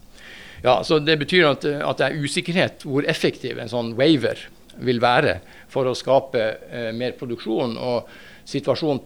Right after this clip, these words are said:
P T er jo at det utvikles lisensproduksjon i mange land. Og lisensproduksjon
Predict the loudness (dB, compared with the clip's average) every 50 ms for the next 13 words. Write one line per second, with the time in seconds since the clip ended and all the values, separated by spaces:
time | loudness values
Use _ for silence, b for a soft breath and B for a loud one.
0 | -12 -20 -20 -20 -20 -14 -4 0 0 0 2 2 2 2 4 2 2 0 0 0
1 | 0 0 0 0 0 -2 -4 -4 -4 -6 -4 -2 -2 -2 0 2 0 0 0 -2
2 | -4 0 2 2 2 2 2 2 2 4 4 6 6 4 4 4 2 2 2 2
3 | 2 2 4 4 4 2 2 0 -4 -10 -20 -20 -20 -20 -20 -20 -20 -6 0 2
4 | 4 4 4 2 0 -2 -2 0 -2 -2 -2 -4 -6 -6 -6 -4 -4 -2 -2 -2
5 | -2